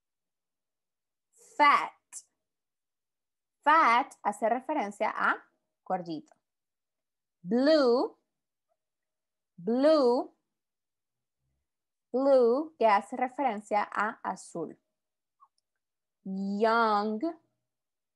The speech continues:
Y, y, recuerden de hacer ese I con los, con la, la boca, ¿verdad? Young. Young. Nice.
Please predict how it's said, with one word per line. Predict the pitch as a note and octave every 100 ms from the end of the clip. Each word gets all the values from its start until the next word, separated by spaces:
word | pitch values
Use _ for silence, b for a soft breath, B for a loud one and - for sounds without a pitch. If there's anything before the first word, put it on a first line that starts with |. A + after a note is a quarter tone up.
| _ _
Y, | G3+ G3+ G#3 G#3 G3 _ _ -
y, | G#3 G#3 - -
recuerden | - F3+ F3 G3 G#3+ A#3+
de | A#3
hacer | A#3
ese | G#3+ G#3+ G3 -
I | A#3 G#3+ -
con | - E3
los, | E3 - _ _ _ _ _
con | F3+ F3+
la, | E3
la | F3+ F3
boca, | G3+ G#3 G3+ D3
¿verdad? | C3+ D3
Young. | F#3+ G3 G3 A3 A3+ A3+ G3 D#3 D3 - _ _ _ _ _ _ _
Young. | F#3+ G3+ G3+ G#3 G#3 G#3 G#3 G#3 G3+ E3+ D3+ - _ _ _ _ _ _ _ _ _ _ _ _ _ _ _ _ _ _ _
Nice. | A3 A3+ A#3+ C4+ C#4+ A3 E3+ D3+ - - -